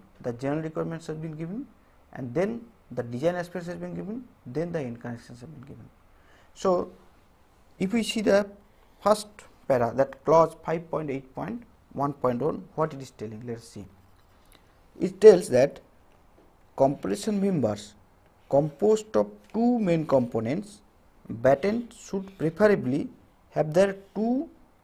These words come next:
main components of the same cross section, right, and symmetrically disposed about their X X axis. So, the main component members should preferably be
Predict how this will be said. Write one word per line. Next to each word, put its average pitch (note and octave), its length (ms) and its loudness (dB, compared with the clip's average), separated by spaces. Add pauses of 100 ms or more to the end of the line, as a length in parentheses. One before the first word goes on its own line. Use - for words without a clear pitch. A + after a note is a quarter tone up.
(100)
main F#3+ 380 0
components E3+ 640 -2
of F3 140 -4
the A#3 140 0
same G3 560 -2
cross C#3+ 240 -4
section, A2 440 -8 (1500)
right, G3 260 -2 (220)
and F3+ 380 0 (160)
symmetrically G#3+ 840 -2
disposed G3 760 -4 (100)
about E3 440 4
their F3 280 2 (340)
X B2 260 -6
X - 240 -12 (180)
axis. - 440 -18 (840)
So, G3+ 440 0 (360)
the C#3 120 -2
main F#3+ 300 -2
component E3 480 -4
members D#3 560 -6 (540)
should G#3 300 -10
preferably C3+ 460 -6
be F3 260 -10